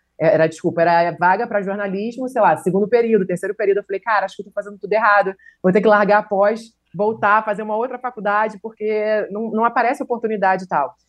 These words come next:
Então, quando surgiu essa oportunidade da narração na Rádio Globo, eu enxerguei muito mais como uma oportunidade dentro do jornalismo esportivo do que uma, como narradora. Eu falei, "Ah, é a Rádio Globo,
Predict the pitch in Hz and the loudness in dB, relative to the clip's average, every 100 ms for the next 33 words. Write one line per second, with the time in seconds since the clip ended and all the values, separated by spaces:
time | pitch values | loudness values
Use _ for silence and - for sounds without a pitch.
0 | _ - 196 262 277 392 - 262 208 208 | _ -2 2 4 4 2 0 0 2 2
1 | 202 190 190 180 170 170 175 165 160 160 | 2 -2 -4 -2 0 0 -2 -4 -6 -6
2 | 170 175 226 185 156 175 233 202 196 202 | -4 -4 -4 -4 0 4 4 4 2 0
3 | 214 220 220 262 262 226 214 214 202 196 | 0 0 0 -2 -4 -4 -4 -4 -6 -10
4 | 196 185 190 185 202 254 247 226 226 208 | -18 0 0 2 -2 -2 -6 -8 -6 -8
5 | - 208 - 226 269 285 285 277 - _ | -6 -6 -4 -8 -4 0 2 0 -4 _
6 | - 254 269 262 294 269 208 202 220 160 | 0 2 4 2 4 4 4 4 2 2
7 | 160 180 175 214 226 214 190 196 | 2 0 -4 -4 -2 -2 -2 -6